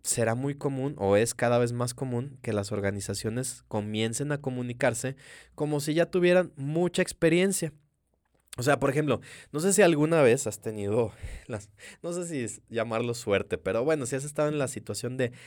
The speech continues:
leer un comunicado de una institución, por ejemplo, de gobierno, te quedará claro que se puede utilizar un montón de palabras y no decir nada. No sé si has visto incluso así los discursos de políticos que hablan y hablan y hablan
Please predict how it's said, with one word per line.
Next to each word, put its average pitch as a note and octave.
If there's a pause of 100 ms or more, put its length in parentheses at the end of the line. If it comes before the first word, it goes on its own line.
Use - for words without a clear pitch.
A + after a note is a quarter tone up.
(260)
leer B2
un D#3
comunicado A#2+
de A#2+
una B2
institución, A2+
por A#2+
ejemplo, A2+
de A2
gobierno, G2+ (1700)
te -
quedará G2+
claro A#2 (920)
que G2+
se A#2+
puede B2+ (120)
utilizar B2
un D3
montón C#3
de F3
palabras D3
y B2+
no C#3+
decir C#3+
nada. F#2
No B2+
sé D#3
si D#3
has C3+
visto C#3
incluso A#2
así A2+
los A2+
discursos G#2
de F#2
políticos -
que -
hablan A#2+
y A2+
hablan A#2+
y A2
hablan B2+